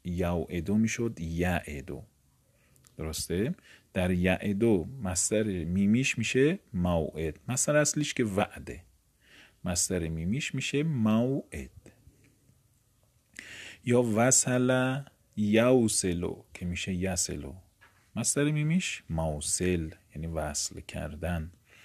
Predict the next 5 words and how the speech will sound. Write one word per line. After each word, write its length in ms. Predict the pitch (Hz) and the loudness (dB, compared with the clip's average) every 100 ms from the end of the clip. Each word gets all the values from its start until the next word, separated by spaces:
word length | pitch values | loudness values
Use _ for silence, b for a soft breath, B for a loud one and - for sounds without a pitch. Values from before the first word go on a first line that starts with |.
| B B B | B B B
ولد 540 | 87 85 104 123 123 123 | -4 2 4 4 4 4
یلدو 880 | 123 123 127 123 123 123 127 147 160 | 2 2 2 2 4 6 6 4 0
مولد، 1000 | 85 85 90 85 82 82 95 92 90 - 92 _ b b b b - 80 78 | -4 0 2 2 0 2 4 4 2 -4 -14 _ b b b b -12 -8 -2
ورث 640 | 90 104 113 117 120 - 120 120 | 2 4 4 2 2 2 0 0
یرث 760 | 120 113 117 120 120 120 - | 2 4 4 2 4 4 4